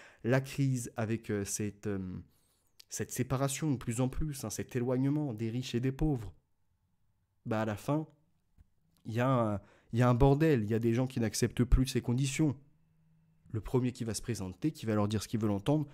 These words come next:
ils vont voter pour lui. Ce qui mène aux pires dictatures, ce qui mène aux pires horreurs de l'histoire. Mais les mêmes sont derrière. C'est-à-dire que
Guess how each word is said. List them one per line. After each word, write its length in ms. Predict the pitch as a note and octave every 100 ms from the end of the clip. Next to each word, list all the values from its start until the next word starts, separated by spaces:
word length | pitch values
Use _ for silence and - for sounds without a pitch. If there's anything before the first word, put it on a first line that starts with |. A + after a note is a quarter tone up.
| - _ _
ils 120 | A#2
vont 100 | B2
voter 260 | B2+ B2+ C#3
pour 180 | C#3+ D3
lui. 220 | D#3+ B2+ - _
Ce 100 | -
qui 160 | - A2
mène 160 | C3
aux 80 | C#3
pires 200 | B2+ C3
dictatures, 600 | C3 - C#3 - A2+ A2+
ce 80 | -
qui 120 | A2+
mène 240 | A#2+ C#3 C3+ -
aux 120 | - A#2+
pires 280 | - C3+
horreurs 260 | C3+ C3+ C#3
de 80 | C3+
l'histoire. 520 | D3 C3+ A2+ G#2+ - _ _ _ _ _ -
Mais 120 | A#2
les 120 | A2+ G#2
mêmes 280 | A#2+ C#3+ B2+
sont 220 | - C3
derrière. 380 | C3 C#3+ B2+ - _ _ _ _ _ _ _ _ _ _ _ _
C'est-à-dire 320 | - A#2 A#2+ C3
que 160 | A#2+